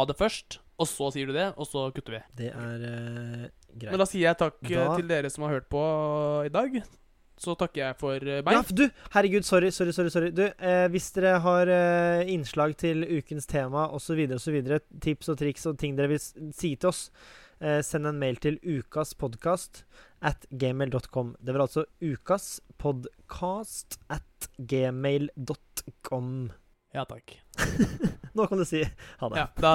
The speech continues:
Speaker 1: sier jeg ha det på nytt. Men, eh, ja, ja. Jeg, jeg takker for meg, takker for følget, og takker for alt. Eh, kanskje ikke takk for alt, det er litt veldig drastisk, men jeg ta-
Speaker 2: Nei, det hørtes veldig trist ut.
Speaker 1: Jeg skal ikke ta mitt eget liv, jeg lover. Eh, jeg skal være med. Eh, men jeg takker for i dag,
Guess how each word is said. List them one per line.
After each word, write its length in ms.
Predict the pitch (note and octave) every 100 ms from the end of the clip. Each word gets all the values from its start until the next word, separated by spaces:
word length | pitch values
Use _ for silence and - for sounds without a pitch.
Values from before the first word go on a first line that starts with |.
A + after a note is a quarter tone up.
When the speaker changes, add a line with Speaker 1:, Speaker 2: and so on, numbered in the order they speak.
| D#3+
Speaker 1:
sier 220 | E3 D3
jeg 60 |
ha 100 | D3 B2+
det 80 |
på 80 | C3
nytt. 140 | C#3 D3+
Men, 160 | E3 D#3
eh, 300 | D#3 D3+ D3+
ja, 80 | D3 D3+ A#2+
ja. 40 | D3
Jeg, 220 | E3 E3
jeg 220 | F3+ F#3+
takker 300 | F#3+ A3 F3+ -
for 80 |
meg, 220 | G3 G#3 A3
takker 220 | A3 G#3
for 100 | G3+
følget, 380 | G#3 E3 G3+ G#3
og 140 | F#3+ F#3+
takker 340 | F3+ E3+ E3
for 160 | E3 F3
alt. 400 | A3+ - - - - -
Eh, 240 | - D3 C#3
kanskje 160 | D#3+ C#3
ikke 100 | -
takk 100 | -
for 80 | C#3+
alt, 300 | D#3 G3 -
det 80 | E3+
er 80 | D#3
litt 200 | C#3 D3
veldig 240 | B2 B2 B2 B2+
drastisk, 440 | C3 - F#3+ -
men 140 | F#3
jeg 80 | F#3
ta- 80 | G#3
Speaker 2:
Nei, 100 | D#3
det 60 | F3
hørtes 240 | F3+ F#3+ G3+
veldig 340 | F3 B2+ D3 D3 D3 D3 C#3+
trist 260 | C3+ B2+ -
ut. 80 | G3+
Speaker 1:
Jeg 160 | E3+
skal 120 | E3 E3
ikke 220 | E3+ E3+
ta 80 | F3
mitt 140 | E3
eget 200 | E3 C#3
liv, 200 | D3+ G#3
jeg 80 | F#3
lover. 300 | E3 D3+ G#3 -
Eh, 240 | D#3+ D#3+ D#3
jeg 100 | D#3
skal 220 | - E3 D#3
være 160 | D3
med. 160 | B2 - _ _ _ -
Eh, 240 | E3+ F3
men 100 | F3+
jeg 120 | G3+
takker 260 | A3 A3 F#3+
for 80 | G#3
i 80 | G3
dag, 220 | A3+